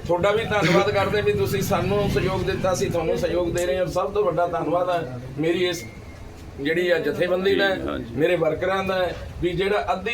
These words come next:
Speaker 1: ਜ਼ਬਾਨ ਤੇ ਮੇਰੇ ਨਾਲ ਤੁਰ ਪੈਂਦੇ ਆ ਹਰ ਮੁਸੀਬਤ ਦੇ ਵਿੱਚ ਜਿਹੜਾ ਅਸੀਂ ਸਾਹਮਣਾ ਕਰਦੇ ਆ। ਔਰ ਮੈਂ ਇੱਕੋ ਬੇਨਤੀ ਕਰਾਂਗਾ ਸਾਰਿਆਂ ਨੂੰ ਵੀ ਜਥੇਬੰਦੀਆਂ ਦੇ ਨਾਲ ਜ਼ਰੂਰ ਜੁੜੋ।
Speaker 2: ਠੀਕ।
Speaker 1: ਜੋ ਜਥੇਬੰਦੀਆਂ ਦੇ ਵਿੱਚ ਫਾਇਦਾ, ਅਸੀਂ ਐਮ ਐਲ ਏ ਨਹੀਂ ਸਾਨੂੰ ਉਹ ਕੁਛ ਦੇ ਸਕਦੇ।
Speaker 2: ਹੂੰ, ਹੂੰ।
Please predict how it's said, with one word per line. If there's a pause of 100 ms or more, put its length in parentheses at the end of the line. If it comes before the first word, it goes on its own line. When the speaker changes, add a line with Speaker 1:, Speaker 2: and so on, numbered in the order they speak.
Speaker 1:
ਜ਼ਬਾਨ
ਤੇ
ਮੇਰੇ
ਨਾਲ
ਤੁਰ
ਪੈਂਦੇ
ਆ (340)
ਹਰ
ਮੁਸੀਬਤ
ਦੇ
ਵਿੱਚ
ਜਿਹੜਾ
ਅਸੀਂ (320)
ਸਾਹਮਣਾ
ਕਰਦੇ
ਆ। (240)
ਔਰ
ਮੈਂ
ਇੱਕੋ
ਬੇਨਤੀ
ਕਰਾਂਗਾ
ਸਾਰਿਆਂ
ਨੂੰ
ਵੀ
ਜਥੇਬੰਦੀਆਂ
ਦੇ
ਨਾਲ
ਜ਼ਰੂਰ
ਜੁੜੋ। (680)
Speaker 2:
ਠੀਕ।
Speaker 1:
ਜੋ
ਜਥੇਬੰਦੀਆਂ
ਦੇ
ਵਿੱਚ
ਫਾਇਦਾ,
ਅਸੀਂ
ਐਮ
ਐਲ
ਏ
ਨਹੀਂ
ਸਾਨੂੰ
ਉਹ
ਕੁਛ
ਦੇ
ਸਕਦੇ।
Speaker 2:
ਹੂੰ,
ਹੂੰ।